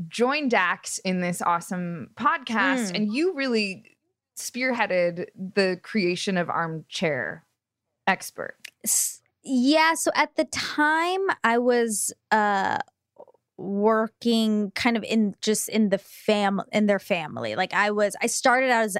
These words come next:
Speaker 2: as a nanny for them. Um, and then that grew into being an assistant for Kristen, which has now evol-, I've, you know, now has evolved into a different thing with her. We're, we're creative partners and I,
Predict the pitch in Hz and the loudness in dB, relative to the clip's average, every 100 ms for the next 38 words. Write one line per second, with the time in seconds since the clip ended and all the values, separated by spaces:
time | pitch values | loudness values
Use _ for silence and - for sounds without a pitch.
0 | - 196 180 170 175 175 - 170 - - | -4 -4 -2 -2 -4 -6 -6 -6 -4 -6
1 | 69 95 - - - _ _ - 202 190 | -6 -8 -10 -20 -20 _ _ 0 2 2
2 | 175 180 - _ - 208 202 190 185 185 | -2 -6 -12 _ -2 0 0 0 0 -2
3 | 180 - - 196 180 180 202 196 190 190 | -4 -8 -12 -12 -6 0 2 2 0 0
4 | 196 196 190 190 190 190 190 - 185 190 | 0 0 0 -2 -4 -2 -4 -6 -4 -2
5 | 180 180 180 180 - 185 180 - 185 - | -2 -4 -4 -2 -2 -2 -4 -6 -6 -2
6 | - 247 - - 214 202 214 233 - - | 2 2 0 -2 0 0 0 0 -4 -18
7 | - _ - 180 185 160 175 175 175 - | -20 _ -4 -2 -2 0 0 2 0 -4
8 | _ _ - 180 175 180 180 170 165 _ | _ _ -8 -4 -2 0 -2 -4 -10 _
9 | _ 202 170 165 180 190 190 180 180 175 | _ -4 -2 -2 0 2 2 0 -2 -2
10 | 170 175 170 - 170 180 269 247 220 220 | -4 -6 -10 -6 -2 2 2 2 0 0
11 | 220 208 220 202 190 180 165 - 165 - | 0 0 2 0 0 -4 -6 -4 -6 -4
12 | - 233 214 220 208 185 196 185 165 165 | -2 0 0 0 0 0 -4 -4 -6 -8
13 | - - 170 | -10 -8 -8